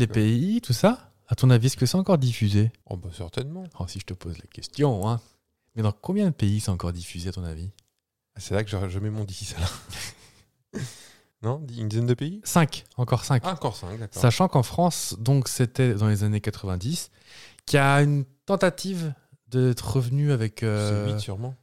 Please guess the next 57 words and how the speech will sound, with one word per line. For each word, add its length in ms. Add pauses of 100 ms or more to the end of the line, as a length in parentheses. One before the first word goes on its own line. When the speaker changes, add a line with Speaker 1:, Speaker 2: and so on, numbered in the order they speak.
Speaker 1:
C 220
huit 480
avec, 360
Speaker 2:
Qui, 100
Speaker 1:
euh, 100
Speaker 2:
qui 80
Speaker 1:
Julien 220
Speaker 2:
recycle 80
Speaker 1:
Courbet. 340
Speaker 2:
tous 60
les 80
vieux 160
programmes, 580
ouais. 160 (240)
Speaker 1:
Et 160
ça 300
n'a 100
pas 140
pris. 240 (220)
Speaker 2:
Il 80
était 180
pas 120
Speaker 1:
Ils, 40
Speaker 2:
assez 160
Speaker 1:
ils 80
ont 40
Speaker 2:
méchant. 160
Speaker 1:
fait 40
des, 600
des 140
spéciales 460
le 140
samedi 320
soir. 460
Speaker 2:
Ouais. 260 (240)
Speaker 1:
Et 420
bah, 340
ils 120
ont 60
fait 140
des 220
émissions 200
de 40
télé-réalité, 600
trucs 180
comme 140
ça. 160
Je 80
pense 180
que 80
c'était 280
surtout 800
fait 200
pour 180
se 80
moquer. 380 (120)
Speaker 2:
Mhm. 80